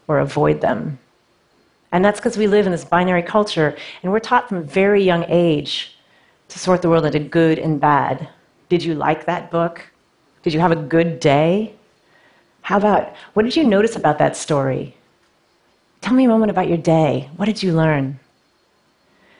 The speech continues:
Let's teach our children to stay open and curious about their experiences, like, like a traveler in the foreign land. And that way they can stay with sensation without checking out, even the heightened and challenging ones,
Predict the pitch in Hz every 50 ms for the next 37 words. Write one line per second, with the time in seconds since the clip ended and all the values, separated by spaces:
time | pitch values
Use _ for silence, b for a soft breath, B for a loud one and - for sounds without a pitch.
0 | b b b b b 277 277 - - - 320 294 294 285 285 240 220 220 214 190
1 | 180 - - - 185 180 180 - - 170 185 196 190 - 151 143 143 143 - 156
2 | - - 165 156 156 156 - - - - - - 196 196 196 180 156 139 143 139
3 | - - - - - - _ _ _ _ _ _ _ - 190 180 - 165 165 165
4 | - 170 165 160 - - - - 165 170 170 170 165 165 - 147 135 165 156 151
5 | 143 - - B B B B B B B B - - 165 - 151 - - - -
6 | 180 180 185 190 170 180 185 180 180 160 165 160 - - - 165 165 170 160 147
7 | 143 139 139 147 147 139 139 147 139 - - - - _ _ _ _ _ _ _
8 | _ _ _ _ _ _ - 185 185 185 185 185 185 170 170 170 180 160 - -
9 | - - 175 170 180 185 180 170 175 - 147 147 143 143 - 143 143 139 - -
10 | 139 143 147 139 135 - _ _ _ _ _ _ _ _ _ _ _ _ _ -
11 | 170 170 170 165 165 - - 180 165 - 165 156 156 151 156 147 139 - - -
12 | _ _ _ - 180 180 180 180 160 143 - - 180 165 - 175 160 156 143 147
13 | - - 165 160 160 160 151 - 147 143 139 139 135 147 139 - - -